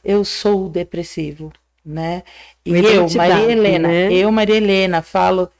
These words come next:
Speaker 1: eh, a minha opinião é assim, "Eu estou depressivo", sabe? Porque eu estou triste, eu estou com uma tristeza tão profunda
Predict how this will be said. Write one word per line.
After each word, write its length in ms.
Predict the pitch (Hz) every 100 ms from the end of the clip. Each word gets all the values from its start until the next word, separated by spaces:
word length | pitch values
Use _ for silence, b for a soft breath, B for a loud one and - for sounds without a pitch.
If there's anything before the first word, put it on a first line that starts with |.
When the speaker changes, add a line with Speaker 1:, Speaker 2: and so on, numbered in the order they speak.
| _ -
Speaker 1:
eh, 260 | 160 160 156
a 80 | 170
minha 280 | 180 226
opinião 600 | 214 208 185 175 196 208
é 100 | 196
assim, 260 | 190 196 190 B B
"Eu 120 | 165 190
estou 400 | - - 170 151
depressivo", 800 | 160 - 160 - 156 143 151 151 _ _ _ _
sabe? 540 | - - 165 151 156 160 B B B -
Porque 240 | 175 185
eu 100 | 175
estou 260 | - 185 190
triste, 600 | - 269 254 - - 190
eu 180 | 160
estou 340 | 156 - - 180
com 140 | 226
uma 60 | 202
tristeza 480 | 180 170 180 175 170
tão 280 | - 220
profunda 640 | 226 226 - - 247 277